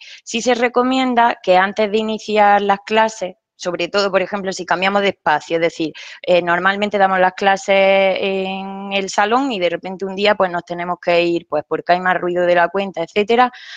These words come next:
a un dormitorio a trabajar. Pues para asegurarnos de que vais bien, se pueden hacer pruebas de velocidad. Eh, os he dejado aquí un enlace, eh, a una página, ¿vale? Que, que sirve para hacer estos test de velocidad.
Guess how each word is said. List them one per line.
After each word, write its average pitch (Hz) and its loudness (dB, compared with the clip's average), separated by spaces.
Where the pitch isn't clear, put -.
a 190 2
un 190 -2
dormitorio 190 0
a 180 2
trabajar. 170 0
Pues 180 0
para 175 2
asegurarnos 180 0
de 214 0
que 220 4
vais 220 6
bien, 277 0
se - -8
pueden 208 -2
hacer 226 -2
pruebas 220 4
de 185 0
velocidad. 151 -4
Eh, 190 2
os 196 4
he 208 4
dejado 226 4
aquí 233 0
un 202 -6
enlace, 240 -2
eh, 180 -2
a 170 4
una 185 -4
página, 233 -2
¿vale? 247 0
Que, 165 -6
que 165 -8
sirve 190 -4
para 175 2
hacer 196 0
estos 165 -10
test 180 -2
de 196 -4
velocidad. 151 -4